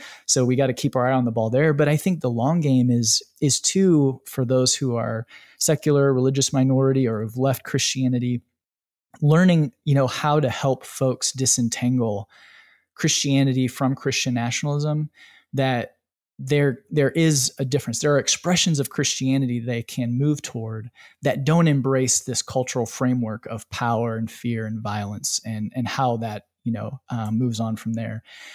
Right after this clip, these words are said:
But then especially for Christians, I think that work has to take place.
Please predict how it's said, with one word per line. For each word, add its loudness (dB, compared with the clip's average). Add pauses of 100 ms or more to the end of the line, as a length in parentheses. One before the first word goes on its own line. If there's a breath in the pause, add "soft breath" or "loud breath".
(180 loud breath)
But 2
then 6
especially 2
for -8
Christians, -6
I -2
think -2
that -2
work -6
has -6
to -12
take -10
place. -4